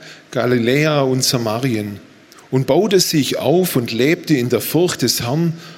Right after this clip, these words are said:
und mehrte sich unter dem Beistand des Heiligen Geistes." Eine Erfolgsgeschichte ist dadurch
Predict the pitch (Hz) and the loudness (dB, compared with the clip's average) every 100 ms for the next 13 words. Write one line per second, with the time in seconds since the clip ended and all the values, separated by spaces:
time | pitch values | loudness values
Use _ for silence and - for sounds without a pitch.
0 | - - - 120 131 127 156 170 - 113 | -20 -20 -6 -2 0 2 2 2 0 -2
1 | 101 - - - - - - - - - | -4 -8 -12 -20 -20 -20 -20 -20 -20 -6
2 | 135 143 135 113 110 113 135 - 143 131 | 2 2 2 0 -2 0 0 0 -2 0
3 | 120 113 110 117 135 123 113 110 123 - | -2 -2 -2 -2 -2 -2 -4 -4 -4 -4
4 | 104 - - - - - _ - - - | -8 -10 -12 -20 -20 -20 _ -20 -20 -16
5 | - 127 127 - 147 175 - 160 147 156 | -10 -6 -4 0 0 0 0 -2 -2 -4
6 | - 117 104 - 127 160 160 123 113 | -4 -6 -4 -4 -4 -2 2 2 0